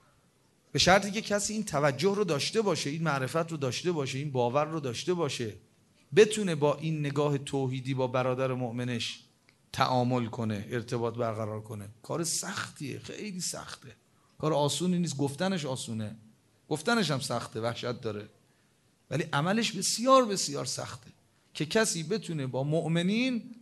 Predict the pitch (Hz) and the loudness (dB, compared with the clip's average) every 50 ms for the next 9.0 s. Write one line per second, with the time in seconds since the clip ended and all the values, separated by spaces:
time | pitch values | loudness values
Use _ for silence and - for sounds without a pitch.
0 | - - _ _ _ _ _ _ _ _ _ - 127 131 131 143 143 127 127 156 | -20 -20 _ _ _ _ _ _ _ _ _ -4 0 2 4 4 4 4 4 2
1 | 196 214 - - 139 131 127 123 127 131 131 147 165 131 113 107 - - 117 107 | 0 0 0 0 0 2 2 2 0 0 -2 0 0 -2 -2 -2 -4 -6 -8 -8
2 | 104 101 - - 107 - - - _ _ _ _ _ _ _ - - 175 175 165 | -8 -8 -10 -10 -12 -14 -18 -20 _ _ _ _ _ _ _ -8 -4 -2 -2 0
3 | 175 139 135 131 131 135 131 147 151 131 110 104 - - - - - - - 175 | 2 0 2 2 0 0 2 2 2 0 0 -4 -8 -16 -20 -20 -8 -2 0 2
4 | 196 185 170 151 139 135 135 127 127 123 143 185 190 165 135 - 127 131 127 120 | 2 4 2 2 0 0 0 0 0 0 0 2 2 2 0 0 -2 -2 -2 -2
5 | 120 127 117 - - 131 160 165 156 127 107 110 - - - - - - 123 143 | -4 -4 -4 -4 -2 0 2 2 2 0 0 -4 -6 -14 -18 -12 -6 -2 0 0
6 | - - 147 147 - - 208 220 220 175 156 143 135 135 170 165 - 147 143 - | 0 2 2 2 2 4 4 2 2 0 -4 -10 -6 -2 -2 -2 0 -2 -4 -6
7 | - - - 143 - - - 135 131 131 127 139 156 160 151 143 131 117 113 139 | -6 -6 -4 -2 0 2 2 4 4 2 4 4 2 2 2 0 -4 -2 0 2
8 | 139 139 143 147 139 135 - 135 123 135 135 135 139 156 180 214 233 233 - | 2 2 2 0 -2 -2 -2 -2 -4 -2 -2 0 4 6 8 10 10 8 6